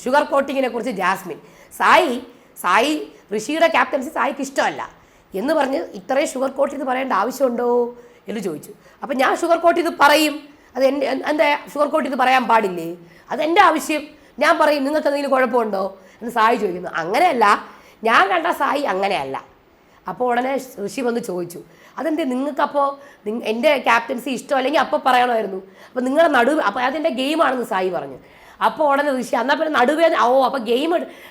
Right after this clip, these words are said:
നിങ്ങളുടെ വേദന എടുത്ത് ഗെയിമിലിട്ടല്ലേ?" ഇങ്ങനത്തെ കുറച്ച് പ്രശ്നങ്ങൾ വരും. നമ്മൾ ഈ നമ്മുടെ ഫ-, പെയിനും നമ്മുടെ പേഴ്സണൽ കാര്യങ്ങൾ ഗെയിം ആക്കുന്നുണ്ടെങ്കിൽ ഒന്നുകിൽ പച്ചയ്ക്ക് അതങ്ങ് വിളിച്ച് പറയാ. അതിനെ കൂടുതൽ ഗെയിം, ഗെയിം, ഗെയിം എന്ന് പറഞ്ഞുകൊണ്ടിരുന്നോണ്ടല്ലോ,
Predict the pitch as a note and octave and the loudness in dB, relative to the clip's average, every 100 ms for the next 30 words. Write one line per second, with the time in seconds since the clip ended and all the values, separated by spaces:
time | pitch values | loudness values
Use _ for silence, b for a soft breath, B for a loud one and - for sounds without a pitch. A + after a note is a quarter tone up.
0 | - C#4 D#4+ C4 D4 F#4+ G4 E4+ F#4 C4+ | -6 0 2 4 4 4 4 2 0 0
1 | C4+ C4+ G3 G3 G3+ D#3+ - - b b | 2 0 -2 -4 -4 -8 -12 -20 b b
2 | b G3 B3 B3+ B3+ A#3 A3+ G3+ A#3+ C4 | b -4 -2 -2 -4 -6 -8 -8 -4 -4
3 | G#3+ D3 - - _ b b b - G3 | -4 -6 -12 -20 _ b b b -10 -4
4 | A#3+ B3 B3 B3+ G#3+ A3+ B3 - - F3 | -2 -2 -4 -4 -4 -4 -6 -8 -12 -12
5 | - G#3 A3 A#3+ B3+ - B B A3+ C#4 | -6 -4 -2 -2 -4 -8 B B -4 0
6 | F#4 D4 C#4+ D#4+ F4+ E4 D4 D4 C#4+ D4 | 2 4 2 2 0 2 2 2 0 0
7 | C#4+ G3+ A#3+ C4+ C4 A#3 A#3+ A3 G#3+ A#3 | 0 -2 -2 2 0 0 -4 -4 -6 -8
8 | - B - A3+ C#4+ - G#3 G3 D#4 C4 | -12 B -4 -2 -2 -4 -8 -2 0 2
9 | A3+ A3 F#3+ F#3+ D3 B2+ - - b b | 0 -2 -4 -4 -6 -8 -12 -18 b b
10 | F3+ B3+ D#4 A#3 C#4+ E4 D4+ B3+ D4 D4 | -4 -2 -2 -2 -4 -2 -2 0 -2 -2
11 | C#4+ C#4+ B3 C4+ C#4+ C#4 A#3 C4+ B3+ A#3+ | -4 -4 -2 -2 -2 -2 -2 -2 -2 -4
12 | B3 G3 E3 G#3 | -4 -4 -4 -6